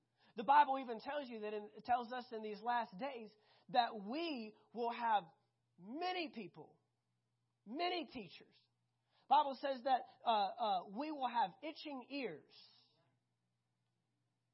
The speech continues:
going out and going after. If you want a teacher, you can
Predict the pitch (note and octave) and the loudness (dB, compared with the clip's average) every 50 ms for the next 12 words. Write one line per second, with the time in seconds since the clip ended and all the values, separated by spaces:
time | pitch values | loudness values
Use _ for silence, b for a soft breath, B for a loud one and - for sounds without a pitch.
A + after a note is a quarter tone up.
0 | _ - D#3+ C4+ C4+ C#4 C4 B3+ C4 C4 A#3 G#3+ A3+ G#3 G3 G3 A3 A#3+ A#3+ A3+ | _ -4 -2 0 0 0 0 -2 -2 -2 -2 -4 -4 -8 -8 -6 -4 -4 -4 -4
1 | G#3+ G#3+ - A#3+ A#3+ A#3 _ - G#3 D#3+ - b b b b G3 F#3+ - F#3 C4+ | -4 -4 -6 -6 -6 -6 _ -16 -16 -16 -16 b b b b -14 -10 -8 -6 -6
2 | C#4+ C#4 C#4+ C#4+ C#4 C4 - - D4 D4 - - F4 C#4 F3+ F#3+ A3 E4 C#4 | -4 -2 -2 -2 -2 -4 -6 -10 -12 -12 -12 -16 -16 -14 -14 -14 -14 -16 -16